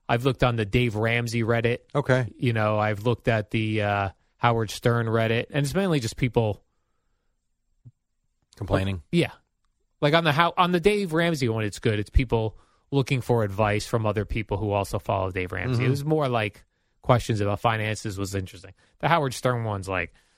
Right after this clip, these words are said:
Speaker 1: "Here's a picture of Howard Stern. He looks like a grandmother. Here's a picture." Like, it's just mean.
Speaker 2: Mm-hmm.
Speaker 1: And when someone told me that there was one about W F A N, I did go on. It was terrible. It
Speaker 2: Yeah,
Speaker 1: was
Speaker 2: I'm
Speaker 1: ver-,
Speaker 2: sure.
Speaker 1: very mean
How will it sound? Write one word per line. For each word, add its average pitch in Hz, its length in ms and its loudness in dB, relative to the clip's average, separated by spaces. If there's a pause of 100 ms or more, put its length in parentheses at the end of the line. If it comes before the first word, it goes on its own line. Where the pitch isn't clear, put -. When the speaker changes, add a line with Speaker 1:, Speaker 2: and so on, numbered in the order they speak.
(180)
Speaker 1:
"Here's 113 220 -2
a 117 60 0
picture 123 280 4
of 107 60 0
Howard 123 300 4
Stern. 139 260 0
He 117 60 0
looks 117 180 -4
like 127 140 2
a 123 40 -2
grandmother. 107 560 0
Here's 131 260 0
a 123 60 -2
picture." 139 360 -4
Like, 156 180 -4
it's 120 80 -2
just 123 240 -6
mean. 110 440 -4 (160)
Speaker 2:
Mm-hmm. 104 280 0 (200)
Speaker 1:
And 139 220 2
when 135 140 2
someone 160 240 2
told 156 200 2
me 147 60 0
that 127 140 0
there 123 120 2
was 113 140 -2
one 127 180 0
about 117 240 -2
W 110 300 0
F - 160 -4
A 117 40 0
N, 127 200 0
I 98 80 0
did 110 200 -2
go 113 180 0
on. 110 140 0
It 95 120 -6
was - 400 -12
terrible. 98 540 -4
It 113 60 0
Speaker 2:
Yeah, 127 60 4
Speaker 1:
was 143 80 6
Speaker 2:
I'm 110 80 2
Speaker 1:
ver-, - 140 -2
Speaker 2:
sure. - 100 4
Speaker 1:
very 170 440 2
mean 98 320 -6